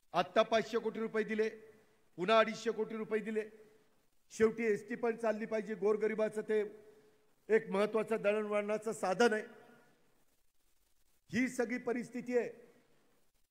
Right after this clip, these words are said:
आणि त्याच्यातून विकासाची कामं करायची आहेत. या पहिल्या टर्मचे आमदार तुम्ही बघा, अतुल बेनके पहिल्या टर्मचा, त्याच्यानंतर सुनील शेळके, त्याच्यानंतर सुनील टिंगरे, चेतन तुपे,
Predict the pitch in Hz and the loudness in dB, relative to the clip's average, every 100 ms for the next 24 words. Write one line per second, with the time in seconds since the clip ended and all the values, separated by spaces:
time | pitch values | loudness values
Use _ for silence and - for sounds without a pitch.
0 | _ _ _ _ _ _ _ - 202 247 | _ _ _ _ _ _ _ -2 0 0
1 | 254 202 190 233 254 262 247 254 240 226 | 2 2 4 2 0 -2 -2 -2 0 -2
2 | 214 226 202 196 196 180 170 156 135 - | -2 -2 -2 -2 -2 -4 -4 -10 -14 -20
3 | _ _ _ - 214 - 202 208 233 233 | _ _ _ 2 2 4 2 4 2 2
4 | 233 220 240 233 196 202 226 190 - - | 0 2 2 2 2 4 4 4 0 -16
5 | - - - _ _ - 220 220 214 220 | -20 -20 -20 _ _ -2 2 2 6 6
6 | 202 202 226 202 214 220 220 208 214 214 | 6 0 0 2 2 0 0 2 2 -2
7 | 214 185 214 - - _ _ _ _ _ | -4 -4 -10 -10 -20 _ _ _ _ _
8 | _ _ _ 190 190 208 214 214 208 202 | _ _ _ -2 2 2 2 -2 -4 -2
9 | 208 214 214 208 220 220 - - _ _ | -4 -2 0 0 -2 -6 -10 -20 _ _
10 | _ _ _ _ _ _ - 180 214 208 | _ _ _ _ _ _ -4 0 2 0
11 | 208 220 - 202 226 220 220 208 220 220 | -2 -4 -4 -2 -2 -2 -4 0 0 0
12 | 208 233 220 220 208 220 | 0 0 0 -2 2 2